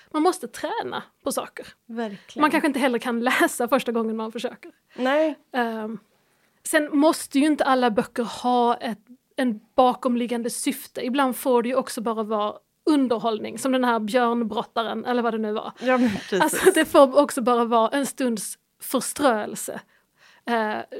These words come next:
Speaker 1: och det är ju helt okej. Men om man vill att det ska finnas någonting bakom så behöver man oftast bara skrapa lite, lite, lite grann på ytan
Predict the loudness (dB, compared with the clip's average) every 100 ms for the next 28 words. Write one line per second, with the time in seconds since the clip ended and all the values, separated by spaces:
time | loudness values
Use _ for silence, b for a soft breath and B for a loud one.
0 | -14 -4 2 2 2 0 -2 -4 -4 -2
1 | 0 2 2 2 0 0 -2 -6 -6 -6
2 | -4 -4 -4 -6 -6 -2 -2 -2 -6 -8
3 | -10 -2 0 0 -2 -6 -4 -4 -4 -8
4 | -6 -8 -8 -10 -8 -6 -6 -4 -2 -4
5 | -6 -10 0 0 0 -4 -6 -6 -6 -4
6 | -6 -4 -6 -8